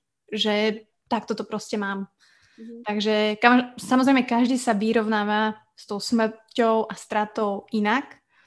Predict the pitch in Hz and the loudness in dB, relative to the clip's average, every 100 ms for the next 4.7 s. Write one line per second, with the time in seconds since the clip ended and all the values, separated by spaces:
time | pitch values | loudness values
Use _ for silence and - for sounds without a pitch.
0 | _ - 214 196 220 247 247 233 220 240 | _ -4 -2 0 -2 -2 -2 -2 -2 0
1 | 202 202 202 254 254 220 202 208 208 214 | 0 0 2 2 4 4 2 -2 0 -2
2 | - 214 208 208 - 208 220 226 220 208 | -2 -2 0 -2 0 -2 2 2 2 2
3 | 202 202 196 - 202 220 214 208 202 190 | 0 -2 -4 -2 0 0 0 0 0 0
4 | 190 214 208 233 226 208 202 | 0 0 4 4 4 2 0